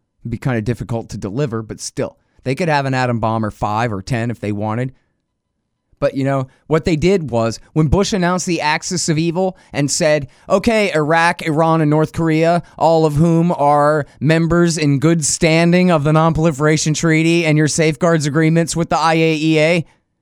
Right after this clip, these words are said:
I'm accusing you of making nuclear weapons and I'm coming to kill you. Iraq, you're first."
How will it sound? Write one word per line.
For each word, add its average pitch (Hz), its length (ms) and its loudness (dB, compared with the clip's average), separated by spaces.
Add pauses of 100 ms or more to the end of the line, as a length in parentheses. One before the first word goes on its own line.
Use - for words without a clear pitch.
(460)
I'm 190 200 -2
accusing 185 500 0
you 180 140 4
of 160 100 0
making 180 340 2
nuclear 175 320 2
weapons 156 360 0
and 156 100 2
I'm 147 80 0
coming 185 240 0
to 170 60 0
kill 185 220 2
you. 101 220 -2 (180)
Iraq, 160 400 -2
you're 143 240 0
first." - 540 -4